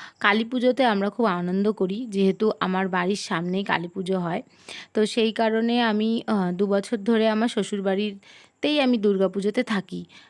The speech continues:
বাপের বাড়িতে আমি থাকি না, যেহেতু অনেকটা দূরে পুজো হয়। সেই কারণে আমি, আহ, যদি বাড়ির পাশে পুজো হতো তাহলে আমি থাকতাম।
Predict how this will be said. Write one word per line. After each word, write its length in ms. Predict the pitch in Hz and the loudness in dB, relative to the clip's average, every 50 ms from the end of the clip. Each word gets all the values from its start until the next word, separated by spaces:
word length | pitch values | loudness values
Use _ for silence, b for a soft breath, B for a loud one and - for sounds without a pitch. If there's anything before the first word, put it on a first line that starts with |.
| B - | B -6
বাপের 320 | 208 185 175 - 208 202 196 | -4 -4 -2 -2 -2 0 2
বাড়িতে 360 | 196 196 196 196 196 285 339 | 2 2 2 2 2 2 2
আমি 640 | 349 302 208 196 190 190 190 185 185 185 185 190 185 - - _ - - - | 2 2 2 2 2 2 0 0 0 0 -2 -2 -4 -6 -10 _ -18 -8 -2
থাকি 320 | - 220 208 202 - 196 | 0 0 0 0 0 0
না, 140 | 180 180 190 | 0 0 0
যেহেতু 460 | 202 277 294 247 320 311 311 349 - - _ _ | 0 0 0 0 0 -2 -2 -4 -6 -10 _ _
অনেকটা 360 | - 247 254 254 247 - 285 254 | 0 0 0 0 -2 -4 -6 -4
দূরে 320 | 220 208 233 240 262 269 | -2 0 2 2 2 2
পুজো 340 | 220 220 233 208 190 208 208 | 2 0 0 2 2 2 2
হয়। 220 | 196 202 240 320 | 2 2 0 0
সেই 240 | 220 - 247 226 233 | -2 -2 -2 -4 -2
কারণে 320 | - - 302 311 311 330 | -2 -2 -2 0 0 2
আমি, 280 | 311 269 247 240 247 254 B B B B B B B B _ - | 2 2 2 2 0 -2 B B B B B B B B _ -4
আহ, 180 | 220 202 196 | -2 -2 -2
যদি 180 | 208 247 226 247 | -2 -2 0 0
বাড়ির 320 | 233 226 208 202 214 208 | 2 2 4 2 2 2
পাশে 260 | 226 240 247 - 285 | 0 0 0 0 -4
পুজো 320 | 240 - 247 233 202 247 262 | -6 -4 -4 0 2 2 2
হতো 280 | 233 285 277 - 415 508 571 - B B B B B B _ | 2 0 0 0 -2 -2 -2 -4 B B B B B B _
তাহলে 300 | - 254 233 226 220 220 | 0 2 4 4 4 4
আমি 200 | 220 214 214 226 | 4 2 2 0
থাকতাম। 600 | 226 - 233 202 190 - _ - 185 196 247 302 | -2 -4 -4 -6 -6 -6 _ -6 -4 -4 -4 -8